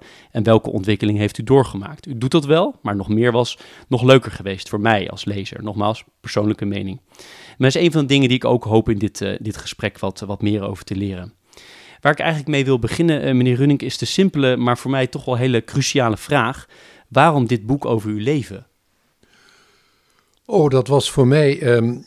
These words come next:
Speaker 2: eh, enerzijds heel simpel, omdat ik vastgelegd wilde hebben, eh, wat ik allemaal had gedaan en waarom,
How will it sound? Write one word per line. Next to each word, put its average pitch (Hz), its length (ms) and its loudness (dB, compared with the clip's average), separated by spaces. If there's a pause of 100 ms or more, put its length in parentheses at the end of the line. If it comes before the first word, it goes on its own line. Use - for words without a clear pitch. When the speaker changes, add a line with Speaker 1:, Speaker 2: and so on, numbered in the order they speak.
(220)
Speaker 2:
eh, - 100 -10 (380)
enerzijds 135 560 0
heel 151 160 0
simpel, 151 640 0
omdat 135 300 -2
ik - 200 -12
vastgelegd - 680 -4
wilde 120 280 0
hebben, 107 320 -2 (680)
eh, 147 140 -14
wat 135 200 -2
ik 139 100 -6
allemaal 127 260 2
had 110 180 -2
gedaan 127 460 -4
en 117 120 -2
waarom, 110 480 0